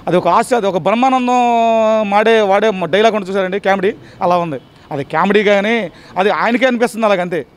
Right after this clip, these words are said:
ఆయన మనసులో ఏంటంటే, "నేనేదో, నేనేదో పెట్టాను, నన్ను చూసి భయపడిపోతున్నారు" అని ఆయన, ఆయన అనుకుంటున్నాడు, ఆయన, ఆయన నవ్వుకుంటున్నాడు అంతే. ప్రజలు ఆయన మాటలను చూసి వ్యతిరేకిస్తున్నారు కానీ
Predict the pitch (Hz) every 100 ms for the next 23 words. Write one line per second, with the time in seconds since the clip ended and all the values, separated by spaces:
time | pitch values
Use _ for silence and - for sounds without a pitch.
0 | - 160 160 180 190 208 202 220 190 160
1 | - - 175 208 214 208 202 185 196 208
2 | 202 190 214 208 202 202 - - - 185
3 | 202 226 190 214 196 196 190 185 185 190
4 | 247 202 262 262 262 247 240 240 160 -
5 | _ _ - 208 254 247 247 226 247 208
6 | 175 202 156 - _ _ - - - -
7 | 170 190 190 247 254 254 247 - 180 185
8 | 185 175 196 214 214 202 185 196 170 185
9 | 190 202 175 185 175 170 175